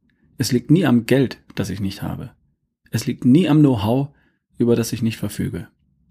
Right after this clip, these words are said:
All das ist sicher hilfreich, klar. Und wirklich entscheidend ist es nicht. Zeit haben wir alle gleich viel. Vierundzwanzig Stunden an jedem einzelnen Tag.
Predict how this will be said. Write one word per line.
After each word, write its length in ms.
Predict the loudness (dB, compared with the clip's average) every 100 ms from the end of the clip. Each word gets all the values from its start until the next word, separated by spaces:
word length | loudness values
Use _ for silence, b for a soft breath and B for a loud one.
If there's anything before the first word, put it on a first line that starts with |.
| _ _ B B B B
All 160 | 2
das 160 | 2 0
ist 140 | -2
sicher 200 | -2 0
hilfreich, 640 | 0 0 -4 -8 -8 -12 -18 -8
klar. 380 | -4 -4 -6 _ _ _
Und 260 | 4 4 0 b b b b
wirklich 360 | 4 4 2
entscheidend 540 | 0 0 0 2 2 0
ist 160 | -4
es 140 | -6 -6
nicht. 380 | -8 -10 -20 _ _ _ _ _ _ _ _
Zeit 260 | -2 2 4
haben 140 | 4
wir 120 | 2 2
alle 180 | 0
gleich 340 | 0 -4 -6 -8
viel. 300 | -10 -10 -14 _ _ _ _ _ -2
Vierundzwanzig 560 | 0 2 2 0 0
Stunden 360 | -4 -4 -4 -4
an 140 | 0
jedem 260 | 2 2 2
einzelnen 440 | 0 0 0 -2
Tag. 360 | -4 -12 -14